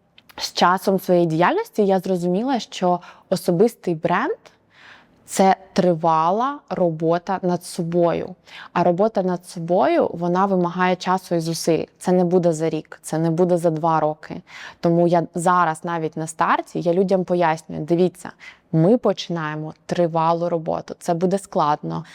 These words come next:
це вимагатиме багато зусиль, це вимагатиме багато ресурсів, але воно точно того вартує». І з часом, з плином часу, з досвідом я абсолютно спокійно, а,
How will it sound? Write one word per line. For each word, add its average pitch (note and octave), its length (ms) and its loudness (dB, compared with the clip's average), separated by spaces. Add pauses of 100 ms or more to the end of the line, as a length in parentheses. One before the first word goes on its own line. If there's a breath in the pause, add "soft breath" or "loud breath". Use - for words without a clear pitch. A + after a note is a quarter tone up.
(140 loud breath)
це F3+ 120 2
вимагатиме F3+ 580 2
багато F#3+ 400 0
зусиль, E3+ 460 -4 (100)
це - 120 -4
вимагатиме D#3+ 580 0
багато F3+ 420 -2
ресурсів, E3+ 540 -2 (180)
але E3+ 260 4
воно E3 320 0 (120)
точно F3 540 0
того F3 360 0
вартує». D#3+ 480 -4 (580 loud breath)
І G3+ 300 4
з F3 500 2
часом, G#3 840 0
з - 140 -10
плином F#3+ 480 2
часу, D#3+ 520 -4
з D#3 60 -6
досвідом D#3+ 600 -2 (280 loud breath)
я F3 80 2
абсолютно G#3 480 0
спокійно, E3+ 840 -2 (380 loud breath)
а, D#3+ 300 2